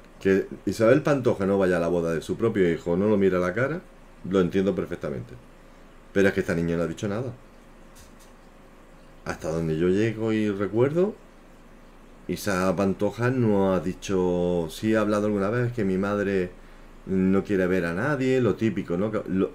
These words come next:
lo típico y lo poco que puede contar, porque ya sabemos cómo es Isabel Pantoja con su intimidad y que no deja que nadie hable de ella. Es más, a amigos suyos le ha vuelto la espalda sin saber ni cómo ni por qué, porque hicieron alguna reflexión o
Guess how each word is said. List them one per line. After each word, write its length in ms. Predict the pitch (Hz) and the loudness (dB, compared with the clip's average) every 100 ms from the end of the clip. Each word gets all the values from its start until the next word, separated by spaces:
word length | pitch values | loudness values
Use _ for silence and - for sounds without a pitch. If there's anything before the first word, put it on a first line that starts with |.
| - | -2
lo 200 | 92 92 | 0 2
típico 280 | 123 147 147 | 2 2 4
y 60 | |
lo 120 | 120 | 4
poco 280 | 120 135 135 | 4 0 0
que 80 | 110 | 2
puede 240 | 117 120 | 4 4
contar, 420 | 123 120 127 127 - | 2 2 2 0 -2
porque 160 | 95 | 0
ya 100 | 87 | 0
sabemos 300 | 90 92 92 | 0 -2 -2
cómo 160 | 92 92 | -2 -2
es 120 | 92 | 0
Isabel 200 | 92 92 | 0 0
Pantoja 480 | 101 95 101 101 113 - - - | -2 -2 -4 -4 -10 -12 -20 -6
con 140 | 98 98 | -2 0
su 120 | 113 | 0
intimidad 500 | 107 107 101 104 - | 0 2 2 2 -2
y 100 | 95 | -2
que 140 | 87 | 0
no 80 | 87 | 0
deja 240 | 90 95 | 0 -2
que 80 | 87 | -6
nadie 180 | 78 76 | -4 -4
hable 180 | 71 82 | -4 -4
de 120 | 143 | -4
ella. 160 | 92 60 - - - - - - - | -6 -10 -16 -20 -20 -20 -20 -20 -4
Es 120 | 104 | 2
más, 280 | 107 113 82 - | 4 2 0 -4
a 160 | 92 | -2
amigos 360 | 90 107 117 107 | 2 4 4 2
suyos 300 | 143 113 82 | 0 2 2
le 120 | 85 | 2
ha 100 | 90 | 2
vuelto 320 | 95 98 - | 2 2 2
la 80 | 101 | 0
espalda 300 | - 127 101 | 0 0 0
sin 120 | 85 | -4
saber 220 | 78 82 90 | -4 -2 0
ni 80 | |
cómo 180 | 87 92 | 0 2
ni 120 | 98 | 2
por 180 | 95 110 | 0 -2
qué, 160 | 123 123 | -2 0
porque 280 | 123 - 95 | -2 -2 -4
hicieron 380 | 101 107 110 | 0 2 2
alguna 300 | 95 80 92 | 2 0 0
reflexión 560 | 95 98 101 - 120 127 - - - - - - 107 | 0 -2 -2 -2 -2 -2 -6 -18 -20 -20 -20 -12 0
o 280 | 107 107 | 2 2